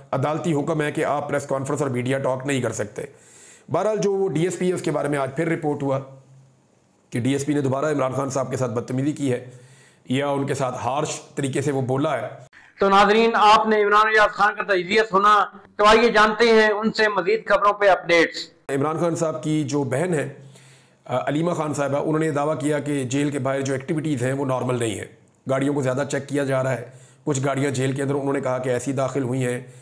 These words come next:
Speaker 1: कि वो उनको लगता है कि मशकूक है और बगैर checking के अंदर चली गई हैं। तीसरा, वो ये कह रहे हैं कि जो चीज़ें अब की जा रही हैं ये पहले नहीं थी। तो इस पे, अ, पाकिस्तान तहरीक इंसाफ के लोगों को और अलीमा खान साहिबा को तशवीश है,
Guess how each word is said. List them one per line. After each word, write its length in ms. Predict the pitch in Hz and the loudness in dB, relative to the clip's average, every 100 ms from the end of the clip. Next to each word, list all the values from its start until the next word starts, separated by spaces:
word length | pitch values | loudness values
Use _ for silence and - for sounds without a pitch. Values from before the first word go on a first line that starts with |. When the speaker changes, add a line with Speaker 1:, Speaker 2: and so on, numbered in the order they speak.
| - _ _ - | -20 _ _ -4
Speaker 1:
कि 120 | 131 | -2
वो 260 | 135 139 | 0 0
उनको 240 | 131 127 135 | -2 -4 -4
लगता 260 | 120 - | -4 -4
है 100 | 127 | -4
कि 460 | 117 127 113 107 107 | -2 -4 -4 -6 -8
मशकूक 400 | 123 123 143 139 | -8 -6 -4 -2
है 60 | 135 | -2
और 80 | 131 | -2
बगैर 260 | 120 127 | 0 -2
checking 340 | 131 139 135 151 | -2 -4 -2 -2
के 60 | 147 | -2
अंदर 140 | 139 | -4
चली 240 | 135 127 | -4 -4
गई 140 | 123 127 | -2 -2
हैं। 360 | 120 117 - - _ _ _ - | -2 -6 -14 -20 _ _ _ -6
तीसरा, 240 | 147 165 | -2 -2
वो 100 | 160 | 0
ये 100 | 160 | -2
कह 120 | 160 | -2
रहे 120 | 147 | 0
हैं 100 | 151 | -2
कि 80 | 156 | -2
जो 180 | 127 143 | -2 -2
चीज़ें 280 | 143 139 147 | -2 -2 -2
अब 220 | 160 160 | -4 -4
की 100 | 156 | -4
जा 160 | 139 131 | -2 -2
रही 160 | 135 131 | -2 -2
हैं 100 | 139 | -2
ये 120 | 139 | -2
पहले 280 | 139 123 127 | -2 -2 0
नहीं 180 | 127 135 | -2 -2
थी। 260 | 135 131 - - - - | -6 -8 -16 -20 -20 -10
तो 60 | |
इस 160 | - 170 | -6 -4
पे, 380 | 185 180 165 - | -2 -2 -4 -4
अ, 80 | 127 | -8
पाकिस्तान 540 | - - 139 135 156 | -6 -6 -4 -4 -4
तहरीक 220 | 139 139 | -2 -2
इंसाफ 380 | 151 135 131 131 147 | -2 -4 -4 -4 -4
के 60 | |
लोगों 260 | 131 127 147 | -2 -2 -4
को 280 | 147 147 139 | -2 0 0
और 100 | 127 | 0
अलीमा 280 | 123 135 | -2 -2
खान 220 | 135 127 131 | -2 -4 -2
साहिबा 240 | 131 123 | -2 -2
को 120 | 131 | -4
तशवीश 560 | 131 139 135 160 214 160 | -4 -4 -2 -2 0 -2
है, 220 | 147 - | -4 -8